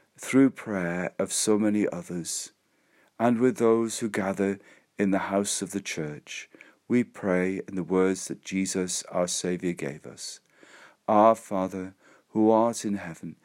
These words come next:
hallowed be thy name. Thy kingdom come, thy will be done on earth as it is in heaven.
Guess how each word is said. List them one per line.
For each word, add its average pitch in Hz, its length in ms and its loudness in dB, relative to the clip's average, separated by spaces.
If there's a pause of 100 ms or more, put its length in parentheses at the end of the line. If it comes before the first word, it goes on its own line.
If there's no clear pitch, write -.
(260)
hallowed 117 460 4
be 110 160 0
thy 98 280 0
name. 82 440 -8 (380)
Thy 139 240 4
kingdom 92 520 -4
come, 87 480 -8 (320)
thy 110 260 4
will 110 260 2
be 104 160 -4
done 92 400 0
on 90 200 0
earth 98 400 -2
as 101 180 -6
it - 160 -12
is 98 220 -6
in 104 180 -6
heaven. - 360 -16